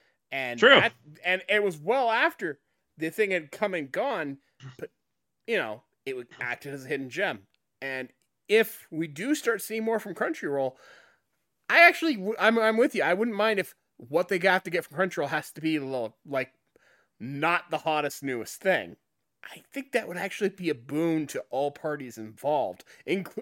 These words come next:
Speaker 1: especially Toonami, because a lot of people,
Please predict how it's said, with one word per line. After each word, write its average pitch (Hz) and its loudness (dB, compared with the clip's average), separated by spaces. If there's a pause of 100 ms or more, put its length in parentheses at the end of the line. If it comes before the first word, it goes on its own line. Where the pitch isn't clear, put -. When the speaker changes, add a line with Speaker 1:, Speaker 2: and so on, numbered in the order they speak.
Speaker 1:
especially 294 0
Toonami, 233 0 (360)
because 190 0
a 143 -2
lot 135 0
of 202 -4
people, 180 -6